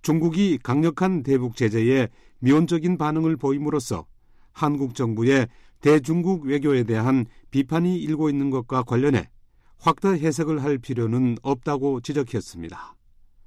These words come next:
지난 삼 년 동안 한중 관계는 비약적으로 발전해왔고 그에 따라 양국 사이에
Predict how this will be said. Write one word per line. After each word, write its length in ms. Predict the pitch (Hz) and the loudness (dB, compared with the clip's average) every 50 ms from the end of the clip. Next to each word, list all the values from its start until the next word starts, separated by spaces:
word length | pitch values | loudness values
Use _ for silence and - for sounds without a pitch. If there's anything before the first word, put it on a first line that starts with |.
| - - _ _ _ _ _ - - _ _ _ - | -20 -20 _ _ _ _ _ -20 -20 _ _ _ -8
지난 340 | - 143 147 151 165 165 139 | -2 0 2 2 2 2 -2
삼 200 | - 143 147 147 | -2 -2 -2 0
년 200 | 143 135 127 113 | 0 0 0 0
동안 340 | 120 113 127 139 139 135 131 | 0 -2 0 0 0 0 -2
한중 460 | 120 - 160 160 165 143 165 170 175 | -2 -4 -4 -2 -2 -2 -2 -2 0
관계는 480 | 151 156 151 147 170 165 127 92 82 - _ _ _ _ _ _ | 0 0 0 0 2 2 0 0 -2 -6 _ _ _ _ _ _
비약적으로 720 | - 139 151 170 - - - 180 165 170 175 185 180 160 | 0 2 2 2 0 -2 -2 -2 -2 0 0 0 0 -2
발전해왔고 840 | 127 - 147 147 131 156 151 147 131 123 135 135 120 - 104 82 80 - - - _ _ _ - _ _ - - _ | -2 -4 -4 -4 -2 -2 0 0 0 -2 -2 -4 -6 -8 -10 -10 -10 -12 -20 -20 _ _ _ -20 _ _ -20 -20 _
그에 200 | - 151 139 127 | 2 4 4 4
따라 420 | 120 113 113 123 143 139 135 127 - - | 2 0 0 0 0 0 0 -2 -4 -4
양국 360 | 123 123 139 156 160 180 - | -2 -2 0 0 -2 -4 -4
사이에 420 | - - 170 160 160 123 92 80 | -4 -4 -2 0 0 0 -2 -4